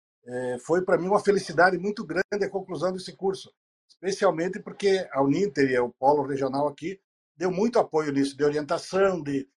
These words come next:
estar junto, de, e até, curiosamente, um contato pessoal, não apenas um contato pelas, pelo digital, mas um contato, eh, pessoalmente. Então, eu,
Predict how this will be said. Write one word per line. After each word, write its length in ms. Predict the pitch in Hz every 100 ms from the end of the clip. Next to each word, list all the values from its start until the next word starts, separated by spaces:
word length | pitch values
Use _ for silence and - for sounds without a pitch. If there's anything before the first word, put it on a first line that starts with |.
| _
estar 320 | - - 156 143
junto, 580 | 117 165 214 202 160
de, 260 | 143 143 139 _ _ _ _ - 185
e 140 | 196
até, 440 | 190 208 240 233
curiosamente, 600 | 208 185 185 180 175 208 220
um 80 |
contato 420 | 185 202 202 202 202
pessoal, 440 | 202 - 185 202
não 100 | 185
apenas 380 | 208 196 208 196
um 100 | 202
contato 640 | 190 160 151 170 180 196 185 _ _ _ _ -
pelas, 500 | 165 175 165 127 - _ _ _
pelo 420 | 151 160 156 151 139
digital, 640 | 143 147 127 165 170 117
mas 280 | 135 147 175
um 80 |
contato, 880 | 175 208 202 190 196 202 202 190 185 _ _ _
eh, 160 | 139 139
pessoalmente. 720 | 139 175 - 180 170 139 131
Então, 340 | - 160 208 202 _ _ _
eu, 180 | 156